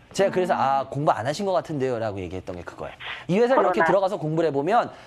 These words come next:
Speaker 1: 이 회사는
Speaker 2: 네.
Speaker 1: 그렇게 쉽게 지금 움직일 수 있는 회사가 아니에요.
Speaker 2: 아.
Speaker 1: 무슨 말씀인지 이해가 되세요? 이제 제가 하나하나씩
Speaker 2: 네.
Speaker 1: 깨 나-, 나갔죠? 예.
Speaker 2: 네.
Speaker 1: 그러니까 이 회사를 제대로 탐방을 하고 공부를 하고 했으면 이 회사의 어떤 그런 거부터 다 알고 했으면 이 회사는 그렇게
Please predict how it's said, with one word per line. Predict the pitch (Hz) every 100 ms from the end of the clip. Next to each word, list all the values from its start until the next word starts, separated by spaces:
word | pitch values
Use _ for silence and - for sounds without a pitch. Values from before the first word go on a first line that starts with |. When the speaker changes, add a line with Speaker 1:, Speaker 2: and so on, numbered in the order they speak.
| -
Speaker 1:
이 | 165
회사는 | 214 226 226
Speaker 2:
네. |
Speaker 1:
그렇게 | 160 151 165
쉽게 | - 262 220
지금 | 151 160
움직일 | 135 147 185 165
수 | 170
있는 | 139 135
회사가 | 120 123 -
아니에요. | 95 98 82 76 - _ _ - -
Speaker 2:
아. | 226 214 220 226 226 214 - - -
Speaker 1:
무슨 | 131 165
말씀인지 | 196 165 147
이해가 | 147
되세요? | 147 107 123 113
이제 | 92 123
제가 | 98 139 -
하나하나씩 | - 247 226 190 160
Speaker 2:
네. | 214
Speaker 1:
깨 | 220 240
나-, | 151 113 95
나갔죠? | 131 135 - 180 104 - -
예. | 95 82 - -
Speaker 2:
네. | 214 208
Speaker 1:
그러니까 | 208 175 202
이 | 185 262
회사를 | 262 254 247
제대로 | 165 208 202
탐방을 | - 254 262 240
하고 | 208
공부를 | - 160 160 190
하고 | 190
했으면 | 202 - 202 214 262 156 - -
이 | 180
회사의 | 214 233 196
어떤 | 139 143 185
그런 | - 202
거부터 | 233 202 214
다 | 202 175 123
알고 | - 143 170
했으면 | 190 160 175
이 | 139
회사는 | 147 160 139
그렇게 | 120 - 175